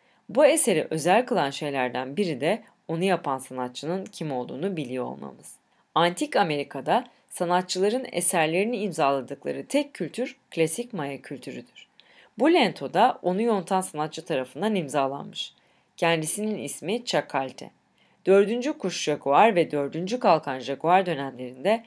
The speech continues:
en az üç dört anıt inşa ettiği biliniyor. Sanatçılar Mayalılar için ne kadar da önemliymişler, öyle değil mi?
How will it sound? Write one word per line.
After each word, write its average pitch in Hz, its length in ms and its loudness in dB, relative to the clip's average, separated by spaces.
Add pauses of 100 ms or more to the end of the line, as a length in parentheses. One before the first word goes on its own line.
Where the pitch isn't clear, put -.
(320)
en 208 140 6
az 185 300 2
üç - 200 -6
dört 196 220 2
anıt 185 260 -4
inşa 151 380 -4
ettiği 139 320 -10
biliniyor. 135 380 -12 (840)
Sanatçılar 170 680 2
Mayalılar 156 460 2
için 175 300 -6
ne 147 120 -6
kadar 190 360 4
da 147 40 0
önemliymişler, 135 720 -6
öyle 139 280 -6
değil 190 160 -4
mi? 180 160 -6